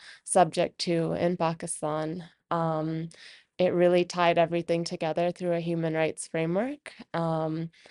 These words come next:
and from then on, I just, one thing led to the next. I took a lot of classes in feminist theory and started to really study and engage in this work. And at the same time, I think I also started to see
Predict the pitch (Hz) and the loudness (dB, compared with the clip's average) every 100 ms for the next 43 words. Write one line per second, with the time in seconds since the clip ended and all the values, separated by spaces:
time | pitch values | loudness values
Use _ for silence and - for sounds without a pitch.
0 | _ _ - 180 180 190 185 185 190 170 | _ _ 2 2 4 2 4 4 4 4
1 | 175 220 233 185 175 170 170 170 - - | 4 4 4 4 2 2 -2 0 -6 -8
2 | - - - 175 175 175 180 180 180 165 | -12 -10 -4 0 2 2 2 2 4 2
3 | 165 180 175 175 202 208 - - - - | 0 -2 2 6 6 4 -4 -10 -4 -2
4 | 170 - 180 170 170 170 170 170 - 170 | -2 -2 -8 -4 -2 0 -2 -6 -4 -4
5 | 165 170 160 160 165 170 165 165 170 - | -4 -4 -4 -4 -4 -2 -2 -2 -6 -2
6 | 226 214 208 196 185 180 - - - _ | 4 6 6 6 6 4 -2 -16 -20 _
7 | - 165 165 160 160 165 - 175 175 170 | -4 0 2 2 0 -2 2 4 6 4
8 | - 180 175 170 170 - 170 170 165 165 | 2 2 2 2 0 0 2 2 2 2
9 | 165 160 156 156 160 156 156 - 160 160 | 0 0 0 0 -2 -2 -4 -2 4 4
10 | 185 - - - - 160 160 165 165 170 | 2 -8 -20 -10 -2 0 2 0 -2 -6
11 | _ - - _ 185 180 196 - 208 208 | _ -20 -20 _ 2 2 0 2 0 2
12 | 202 180 240 254 175 170 175 170 175 170 | 2 2 2 2 0 2 0 0 2 2
13 | 165 165 170 165 - 165 160 160 170 - | 2 -2 -6 -6 -2 -2 -2 -6 -8 -6
14 | 170 165 160 | -4 -2 -2